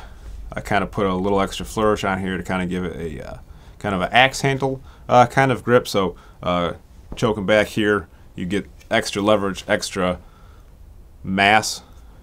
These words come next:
in, uh, kinda cutting and chopping. You can, uh, choke back up here. You got a nice big finger groove, so you can get your finger in there for, for holding it up here. You can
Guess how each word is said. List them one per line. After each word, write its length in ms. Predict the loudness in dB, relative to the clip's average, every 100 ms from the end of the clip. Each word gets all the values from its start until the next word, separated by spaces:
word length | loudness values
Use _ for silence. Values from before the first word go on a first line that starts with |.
| -12
in, 220 | -6 -2
uh, 200 | 0 -2
kinda 220 | -2 -4 -2
cutting 480 | 2 2 2 -2 -8 -20 -14
and 400 | -2 0 0 0
chopping. 540 | 4 6 6 4 0 -6 -16 -20 -8
You 200 | -4 -2
can, 220 | -2 -2
uh, 140 | -2
choke 300 | -2 -2 0
back 220 | 2 0 0
up 200 | -4 0
here. 380 | 0 2 0 -4 -20 -12
You 100 | -6
got 140 | -2 0
a 40 |
nice 200 | -2 -4
big 260 | -2 -4 -4
finger 320 | -6 -4 -4
groove, 380 | -4 -2 -4 -4
so 280 | -4 -4 -8 -18 -10
you 60 | -4
can 80 |
get 140 | -2 -4
your 120 | -6
finger 360 | -4 -4 -2 -2
in 120 | -2
there 200 | -2 -2
for, 340 | -4 -4 -4 -8 -20 -20 -20 -20 -20 -20 -20 -20 -14
for 180 | -8 -6
holding 380 | 0 2 2 -4
it 180 | -6 -10 -20 -20 -20 -20 -20 -2
up 240 | 0 0 0
here. 420 | 0 2 2 -2 -8 -20 -20 -20 -20 -20 -20 -20 -20 -20 -20 -20 -20 -20 -20 -16
You 140 | -12 -12
can 220 | -12